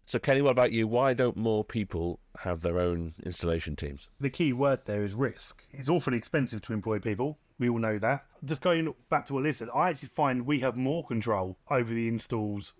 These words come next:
Speaker 2: with our fitters over sub-, subcontractors. We do remunerate our guys exceptionally well because we are aware what they can go earn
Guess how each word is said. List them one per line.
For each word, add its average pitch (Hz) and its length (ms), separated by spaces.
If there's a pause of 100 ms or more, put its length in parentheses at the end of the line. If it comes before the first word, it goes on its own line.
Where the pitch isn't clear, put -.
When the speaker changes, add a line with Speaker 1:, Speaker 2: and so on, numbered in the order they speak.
Speaker 2:
with 110 560 (120)
our 139 220
fitters 101 600
over 117 240
sub-, 113 240 (240)
subcontractors. 110 840 (100)
We 131 160
do 147 340
remunerate 131 600
our 104 120
guys 107 320
exceptionally 110 540
well 107 540 (200)
because 113 840 (340)
we 120 240
are 113 200
aware 107 280
what 113 120
they 107 100
can 113 160
go 110 200
earn 104 360